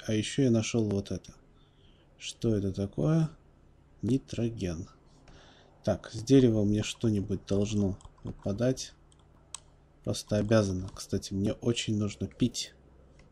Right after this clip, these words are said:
Я не знаю, где мне добыть воду.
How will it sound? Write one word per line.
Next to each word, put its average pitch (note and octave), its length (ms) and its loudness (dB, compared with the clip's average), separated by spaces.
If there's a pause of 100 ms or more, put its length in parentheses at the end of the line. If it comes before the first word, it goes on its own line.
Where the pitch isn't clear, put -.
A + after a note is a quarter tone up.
(420)
Я G#2+ 80 -6
не G2+ 140 0
знаю, G2 360 0
где G2+ 280 0
мне F#2+ 320 2 (2500)
добыть G2+ 500 0
воду. A2 480 2